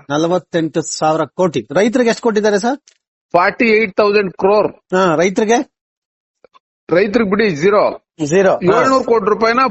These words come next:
Speaker 2: ಪಾರ್ಟಿ ಫಂಡ್ ತಗತಾರೆ.
Speaker 1: ಹ್ಮ್.
Speaker 2: ಎಲೆಕ್ಟ್ರಲ್ ಬಾಂಡ್ ಮುಖಾಂತರ.
Speaker 1: ಹ್ಮ್.
Speaker 2: ಅಂದ್ರೆ this is outright looting the assets and property of the people.
Speaker 1: ಹ್ಮ್. ನೇಷನ್,
Speaker 2: ಹ್ಮ್.
Speaker 1: ನೇಷನ್,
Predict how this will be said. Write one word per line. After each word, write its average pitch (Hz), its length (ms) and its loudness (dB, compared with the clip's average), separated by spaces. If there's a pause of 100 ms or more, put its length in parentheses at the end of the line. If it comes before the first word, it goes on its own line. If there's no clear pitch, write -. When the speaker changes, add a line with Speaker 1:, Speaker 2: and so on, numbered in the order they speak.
Speaker 2:
ಪಾರ್ಟಿ 208 260 0
ಫಂಡ್ 202 240 0
ತಗತಾರೆ. 123 320 0
Speaker 1:
ಹ್ಮ್. 175 580 -2 (1120)
Speaker 2:
ಎಲೆಕ್ಟ್ರಲ್ 175 340 0
ಬಾಂಡ್ 156 240 0
ಮುಖಾಂತರ. 113 360 0 (400)
Speaker 1:
ಹ್ಮ್. 151 200 0 (920)
Speaker 2:
ಅಂದ್ರೆ 269 200 2
this 196 340 -2
is 262 220 0
outright 233 540 0 (180)
looting 233 360 0
the 247 100 2
assets 220 600 0
and 214 160 -2 (380)
property 202 420 0
of 196 120 -4
the 208 80 -2
people. 208 440 -2
Speaker 1:
ಹ್ಮ್. 156 460 -4 (520)
ನೇಷನ್, 170 360 0
Speaker 2:
ಹ್ಮ್. 98 220 -6
Speaker 1:
ನೇಷನ್, 147 480 -4